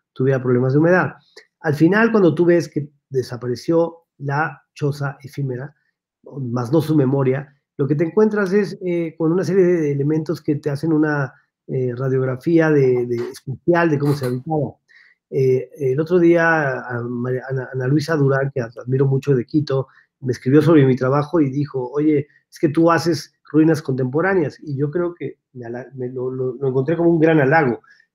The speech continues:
Uno, porque la ruina contemporánea podría alcanzar la temporalidad, cosa que siempre he deseado, pero dos,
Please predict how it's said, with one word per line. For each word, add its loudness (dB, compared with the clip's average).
Uno, 6
porque 2
la 2
ruina 4
contemporánea 2
podría 0
alcanzar -6
la -4
temporalidad, -14
cosa -18
que -16
siempre -4
he -4
deseado, -10
pero 8
dos, 4